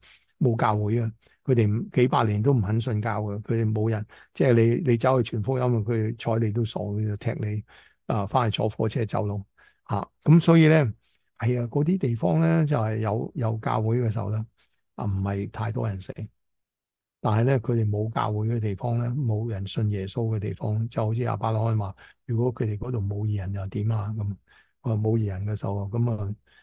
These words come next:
耶穌唔能夠幫佢。Yeah. But anyway, so，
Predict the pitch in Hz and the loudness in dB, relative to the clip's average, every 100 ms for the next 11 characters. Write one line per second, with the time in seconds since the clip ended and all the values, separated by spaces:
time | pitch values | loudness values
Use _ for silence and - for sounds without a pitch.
0 | - 110 101 131 107 95 98 98 120 110 | -6 -6 -2 -2 -2 -4 -6 -8 -6 -6
1 | 107 98 _ _ _ _ _ _ - 95 | -6 -10 _ _ _ _ _ _ -10 -8
2 | 95 _ _ _ _ _ _ _ _ _ | -10 _ _ _ _ _ _ _ _ _
3 | _ 139 123 135 143 110 98 - _ _ | _ -4 -2 0 0 0 -4 -10 _ _
4 | _ _ _ _ _ _ _ _ _ _ | _ _ _ _ _ _ _ _ _ _
5 | _ _ _ _ _ _ _ _ - - | _ _ _ _ _ _ _ _ -6 6
6 | 160 156 | 8 8